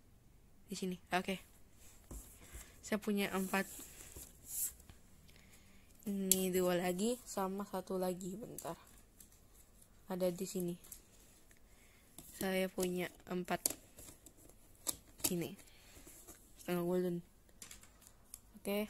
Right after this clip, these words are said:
harusnya ada uang. Ini nilai uangnya di sini. Di sini nih. Oke. Sekarang kita akan lihat uang dari, oke, bukan. Uang satu,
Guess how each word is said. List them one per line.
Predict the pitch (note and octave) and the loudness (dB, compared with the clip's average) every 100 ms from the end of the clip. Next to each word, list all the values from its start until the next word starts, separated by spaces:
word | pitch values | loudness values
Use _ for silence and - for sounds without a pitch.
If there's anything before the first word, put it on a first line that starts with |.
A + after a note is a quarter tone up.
| - - - - | -6 -20 -6 -2
harusnya | G#3 G3+ G3 | 0 2 4
ada | F#3+ F3+ | 6 6
uang. | F3 E3 - - - | 4 2 -2 -10 -6
Ini | F3 F3+ - - | -6 -6 -12 -2
nilai | F3 E3+ E3 - - | 4 6 6 2 -2
uangnya | E3+ E3 E3 F#3+ | 0 2 2 0
di | F3 | -2
sini. | F3 F3 F#3 - - - - - - - - - | -4 -6 -6 -18 -20 -20 -20 -20 -20 -20 -20 -20
Di | - | -6
sini | - F3+ F3+ | 0 2 2
nih. | F#3 G3+ - - - | 0 -4 -20 -16 -12
Oke. | G#3 F#3+ G#3 - - - - - - - - - - | -2 -2 -2 -10 -20 -20 -20 -20 -20 -20 -20 -20 -16
Sekarang | - - G3 A3 A3+ | -14 2 4 4 0
kita | A3 G#3+ G#3+ | 0 2 2
akan | - G#3 G#3 | 2 0 4
lihat | G#3 G3+ A3 - - - - - - - - - - - - - - - - - - - - | 4 6 4 4 -16 -20 -20 -20 -20 -20 -20 -20 -20 -20 -8 -6 -6 -16 -20 0 0 0 2
uang | G3+ G3+ G#3 G#3 G#3+ - | 8 10 8 4 0 -4
dari, | F#3+ F3 F3 F3 F#3 F#3+ F#3 F#3+ G3 - - - - - | 4 6 6 6 2 2 2 -2 -4 -16 -20 -20 -12 -4
oke, | A3 F#3 | 0 0
bukan. | F3 E3+ E3+ - - - | 2 0 -2 -10 -18 -12
Uang | - F3+ F#3+ F#3+ G3+ | -4 4 6 6 2
satu, | - F#3+ - - G3 | 0 0 0 2 2